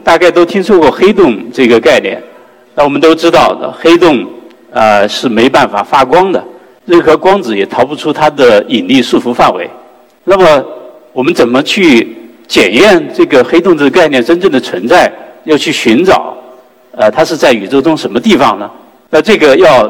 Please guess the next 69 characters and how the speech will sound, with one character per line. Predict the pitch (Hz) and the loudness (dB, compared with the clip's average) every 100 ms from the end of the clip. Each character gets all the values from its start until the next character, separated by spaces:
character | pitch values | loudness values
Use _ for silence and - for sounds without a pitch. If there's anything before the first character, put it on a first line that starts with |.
| - | -4
追 | - 151 | -4 -2
溯 | - 139 | -2 0
到 | 127 95 - - | 2 0 -6 -16
上 | - - | -4 -2
世 | 127 135 | -2 -6
纪 | 127 | -2
六 | 160 | 0
七 | 123 - | 0 -4
十 | 139 - - - - | -10 -10 -12 -12 -6
年 | 104 | -2
代 | 123 123 | 2 0
的 | 104 | -2
时 | - | -8
候， | 101 95 - | -6 -8 -6
当 | - 147 160 165 - | -2 0 0 -6 -12
人 | 120 117 | -2 0
类 | 156 151 | 2 2
把 | 117 123 107 | 2 0 0
X | 101 123 - - | 0 -2 -2 -2
射 | |
线 | 143 165 120 | 0 0 0
探 | 165 135 | 0 0
测 | 151 | -2
器 | - 139 | -2 -4
发 | 107 151 | 0 -2
射 | 165 | 0
到 | 156 | -2
太 | - 196 123 | 0 -2 -2
空 | 170 156 | -4 -2
中， | 156 156 - - - - | -2 -2 -10 -20 -16 -2
X | 160 - - | -2 -2 0
射 | 202 | 0
线 | 226 190 107 - - - | 2 0 0 -6 -18 -20
就 | - 156 | -8 -6
是 | - | 0
我 | 127 | 0
们 | 104 127 | 2 0
用 | 123 | 2
来 | 123 | 2
照 | 160 117 92 | 2 0 0
X | 110 120 - | -4 -6 -4
光 | 143 147 | -2 0
的， | 131 98 - - | 0 0 -4 -12
我 | - 120 | -8 -4
们 | |
知 | 139 | 2
道 | 165 156 | 2 2
那 | 147 | -2
是 | 156 113 - - - | 0 -2 -2 -14 -14
能 | - 117 | -4 0
量 | 156 135 | 0 0
特 | 156 | -2
别 | 135 | -2
高 | 123 160 | 2 2
的 | 165 | 2
光 | 113 160 180 | 0 2 0
子。 | 175 117 - - _ _ | -4 -14 -18 -20 _ _
在 | 180 | 0
那 | 196 | 2
个 | 202 | 2
时 | 170 175 | 2 2
候， | |
我 | 156 | 2
们 | 127 | 0
发 | 139 160 | 0 0
现 | 165 | 0
太 | 143 185 | 0 -2
空 | 147 170 | -2 -2
中 | 165 170 | 2 2